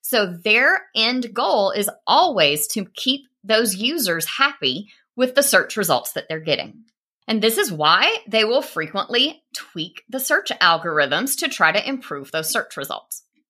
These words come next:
Now, how do we know that an algorithm is changing?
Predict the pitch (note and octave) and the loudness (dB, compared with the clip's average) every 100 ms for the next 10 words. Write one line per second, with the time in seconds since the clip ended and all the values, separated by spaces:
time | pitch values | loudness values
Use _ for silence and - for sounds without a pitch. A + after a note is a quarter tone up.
0 | _ - G3 - A#3+ D4 G#4+ G#4 G4 B3 | _ -14 -12 -2 2 2 2 -2 -2 2
1 | G3+ C#3+ C3 C#3+ - G#3+ G#3+ G#3 F3 D#3+ | 2 4 0 -4 -6 -4 -2 0 0 0
2 | D#3 D#3 D3+ D3 C#3+ - C#3+ E2 - _ | -2 -6 -6 -8 -10 -8 -8 -10 -16 _